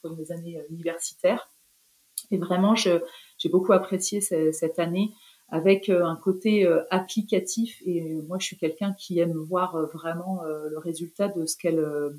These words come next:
de ce qu'elle cherche. Et, et, et donc, euh, enfin, voilà, je me suis vraiment épanouie dans cette année de maîtrise. Et, et là encore, euh,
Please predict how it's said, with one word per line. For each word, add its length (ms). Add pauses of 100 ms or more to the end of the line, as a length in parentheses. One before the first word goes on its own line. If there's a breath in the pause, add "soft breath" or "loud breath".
(460)
de 60
ce 100
qu'elle 160
cherche. 640 (480 soft breath)
Et, 100
et, 800
et 40
donc, 260
euh, 100
enfin, 300
voilà, 180
je 140
me 40
suis 200
vraiment 280
épanouie 380
dans 140
cette 200
année 200
de 40
maîtrise. 520
Et, 500
et 60
là 120
encore, 380
euh, 320